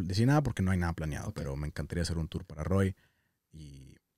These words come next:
Speaker 1: estoy ya planeando eso y que si las versiones en vivo y los visuales y cómo va a funcionar y qué voy a tocar y,
Speaker 2: Ok.
Speaker 1: y las luces. Eh, está, definitivamente está planeando, o sea, se,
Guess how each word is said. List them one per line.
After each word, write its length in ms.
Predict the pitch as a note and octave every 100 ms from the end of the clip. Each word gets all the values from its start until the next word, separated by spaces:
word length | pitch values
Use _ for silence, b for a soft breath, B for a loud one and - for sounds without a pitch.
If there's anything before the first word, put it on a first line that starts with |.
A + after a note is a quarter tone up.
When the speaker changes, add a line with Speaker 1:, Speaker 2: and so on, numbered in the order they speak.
| _
Speaker 1:
estoy 360 | G2+ - G#2 G#2
ya 100 | G2
planeando 500 | - F#2+ F2+ F2 E2
eso 220 | E2+ - -
y 320 | - D2 -
que 100 | -
si 80 | F2+
las 140 | E2 D2+
versiones 340 | D#2 D#2 D2+
en 120 | D#2+
vivo 260 | A2+ C3 A2
y 40 |
los 80 | F2
visuales 500 | E2 - A2+ A2+ F#2+ E2
y 40 |
cómo 200 | - D#2+
va 40 | D#2
a 40 |
funcionar 440 | D#2+ - F#2 A2 F#2
y 40 |
qué 120 | -
voy 140 | D#2 D2+
a 40 |
tocar 420 | - - G2+ F#2
y, 160 | D2+ - _ -
Speaker 2:
Ok. 220 | G#2+ F#2 D#2+
Speaker 1:
y 280 | C#2+ C2 C#2+
las 160 | D2
luces. 440 | F2 B2 - E2 - _ _ _ _ _
Eh, 320 | D2 C2 - - _
está, 520 | - F#2 - A2 A#2 G#2
definitivamente 640 | G#2 G#2 G2+ A#2 B2+ A#2
está 160 | - G#2
planeando, 640 | A2+ G2 G2 G#2+ G#2+ A2 -
o 60 |
sea, 120 | G2+
se, 140 | F#2